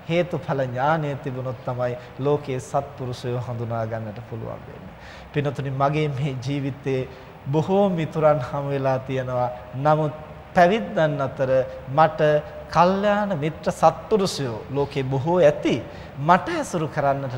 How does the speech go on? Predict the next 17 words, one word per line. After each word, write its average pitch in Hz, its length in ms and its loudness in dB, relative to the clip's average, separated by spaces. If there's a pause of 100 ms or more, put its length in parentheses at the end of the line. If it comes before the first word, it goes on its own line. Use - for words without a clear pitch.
ලැබුණු 143 320 2 (180)
අය 135 100 2
අතර 127 420 -2 (1400)
දෙන්නෙක්, 180 540 0 (240)
තුන් 220 160 -2 (100)
දෙනෙක් 180 280 0 (100)
විතර 139 240 -2 (140)
තමයි 127 420 -2 (680)
පැවිදි 185 360 4 (100)
උතුමන් 147 460 -2 (100)
අතර 131 220 -2 (440)
මට 170 180 6 (120)
මුණ 208 160 2 (100)
ගැහිලා 151 300 2
තියෙන 135 340 -4 (100)
සමීපව 139 520 -2
ඇසුරු 123 260 -6